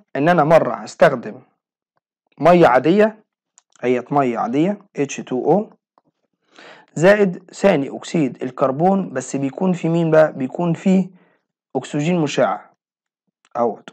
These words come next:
أو تمنتاشر. فبلاحظ إن اللي هيطلع معايا مين بقى؟ اللي هيطلع معايا هو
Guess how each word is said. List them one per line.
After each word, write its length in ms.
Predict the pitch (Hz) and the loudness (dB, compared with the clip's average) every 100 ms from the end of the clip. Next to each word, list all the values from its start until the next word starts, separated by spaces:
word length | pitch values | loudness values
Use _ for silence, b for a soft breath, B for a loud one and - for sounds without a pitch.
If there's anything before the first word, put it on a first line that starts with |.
| - | -2
أو 380 | 139 170 190 _ _ _ | 0 0 -2 _ _ _
تمنتاشر. 580 | - 120 123 123 120 - _ _ _ _ _ _ _ B B B B - | -8 -6 -4 -6 -6 -10 _ _ _ _ _ _ _ B B B B -4
فبلاحظ 500 | 139 160 214 208 160 | 2 6 6 4 0
إن 100 | 147 | 0
اللي 160 | 139 | 0
هيطلع 300 | 165 196 147 | 0 2 2
معايا 260 | 131 160 147 | 4 2 2
مين 180 | 147 143 | 0 0
بقى؟ 220 | 139 - | -2 -2
اللي 120 | 131 | -2
هيطلع 280 | 202 220 156 | 0 2 2
معايا 480 | 143 151 180 190 b b b b b _ | 2 2 2 0 b b b b b _
هو 380 | - 131 113 | 2 2 0